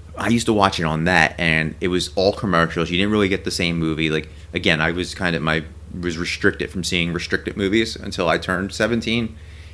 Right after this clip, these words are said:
It was kind of weird. My parents were like, "You can watch Ninja Turtles as your first movie,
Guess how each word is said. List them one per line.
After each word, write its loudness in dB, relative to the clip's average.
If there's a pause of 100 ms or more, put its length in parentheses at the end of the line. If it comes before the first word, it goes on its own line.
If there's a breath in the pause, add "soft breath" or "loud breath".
It 4
was 2
kind 2
of 0
weird. 6
My 0
parents 4
were 0
like, 0 (240 loud breath)
"You 2
can 6
watch 4
Ninja 2
Turtles 6
as 2
your -4
first 0
movie, 4